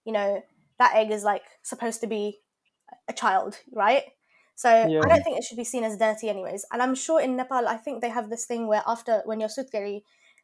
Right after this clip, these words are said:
Speaker 1: there's something as well. I don't know, but here, mate, my, my, my family are cool. Like, I don't wear tika, but I'll still get that fiver or that tenner.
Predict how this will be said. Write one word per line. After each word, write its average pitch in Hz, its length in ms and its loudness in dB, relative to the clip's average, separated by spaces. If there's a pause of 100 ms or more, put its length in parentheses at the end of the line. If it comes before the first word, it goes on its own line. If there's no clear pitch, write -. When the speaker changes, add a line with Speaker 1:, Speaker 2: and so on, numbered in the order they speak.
(180)
Speaker 1:
there's 240 220 0
something 233 380 -6 (180)
as 214 160 -4
well. 196 320 2 (300)
I 214 100 4
don't 220 120 4
know, 196 240 -2
but 190 200 0 (440)
here, 269 440 6 (280)
mate, 208 280 -2 (480)
my, 240 160 2
my, 247 220 0
my 233 160 -2
family 233 300 0
are 196 100 -2
cool. 208 300 -6
Like, 175 340 -4 (180)
I 233 100 0
don't 240 120 2
wear 220 180 2
tika, 226 420 -6 (260)
but 202 360 0 (200)
I'll 208 120 0
still 233 200 -6
get 214 160 0
that - 140 -4
fiver 202 400 -2
or 190 100 -4
that - 180 -14
tenner. 185 280 -10